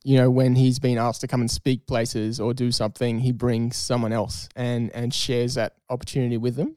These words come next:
And I just think that that is such a good practical way. I know, I know for myself, you know, when you start to get asked to speak at places and people start to value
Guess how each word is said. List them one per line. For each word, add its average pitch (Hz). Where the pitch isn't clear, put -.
And 139
I 160
just 220
think 151
that 139
that 143
is 147
such 147
a 143
good 127
practical 127
way. 117
I 123
know, 135
I 131
know 135
for 127
myself, 123
you 127
know, 127
when 123
you 123
start 147
to 151
get 135
asked 123
to 127
speak 135
at 131
places 127
and 120
people 131
start 117
to 143
value 120